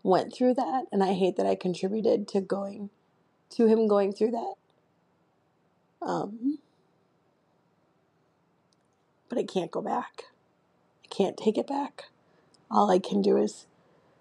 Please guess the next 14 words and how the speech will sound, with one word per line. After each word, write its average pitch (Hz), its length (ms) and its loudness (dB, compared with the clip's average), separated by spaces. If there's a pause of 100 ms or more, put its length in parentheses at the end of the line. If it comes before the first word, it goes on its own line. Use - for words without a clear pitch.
(600)
um, 214 240 2
help - 300 0
him 220 200 4
continue 196 560 2
to 214 140 -6
heal 247 400 2 (140)
and 202 200 6
give 196 140 6
him 196 180 2
the 190 80 0
tools - 360 -2
that - 180 -2
he 214 140 2
needs 220 540 0